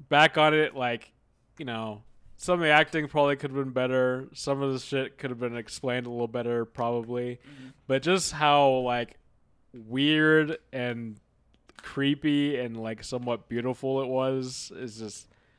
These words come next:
Speaker 1: man. And, like, one of the coolest things that I never noticed the first couple times I saw it,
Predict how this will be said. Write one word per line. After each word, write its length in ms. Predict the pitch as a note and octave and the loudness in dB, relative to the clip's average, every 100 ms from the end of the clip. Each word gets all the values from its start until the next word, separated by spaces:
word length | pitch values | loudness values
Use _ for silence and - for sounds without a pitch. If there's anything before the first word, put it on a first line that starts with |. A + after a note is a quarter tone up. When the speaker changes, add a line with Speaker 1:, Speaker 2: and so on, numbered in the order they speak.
| _ _ _ _ | _ _ _ _
Speaker 1:
man. 380 | A#2 A2 A2 G#2+ | -14 -8 -8 -8
And, 220 | - E3 | -4 0
like, 180 | E3+ - | 2 2
one 140 | F3+ G#3+ | 2 2
of 40 | |
the 60 | G3+ | 0
coolest 640 | - G#3+ A#3 A3 - - | -2 -4 -2 -2 -4 -2
things 420 | D3+ C#3+ C3 B2 | 0 0 -4 -6
that 140 | C3+ | -4
I 180 | C#3 C#3+ C3 | -2 -4 -4
never 480 | C3+ D3+ E3 D#3+ D3 | -6 -4 -2 0 0
noticed 560 | C#3+ D3 C3 A#2+ - | 0 0 0 -6 -8
the 100 | B2+ | -12
first 380 | A2 B2 B2 - | -10 -8 -8 -8
couple 260 | C3 B2 B2 | -10 -10 -10
times 320 | B2 A#2 A2 | -8 -8 -6
I 100 | A2 | -8
saw 380 | G#2+ B2 A#2 A2+ | -8 -6 -6 -6
it, 120 | G#2+ | -8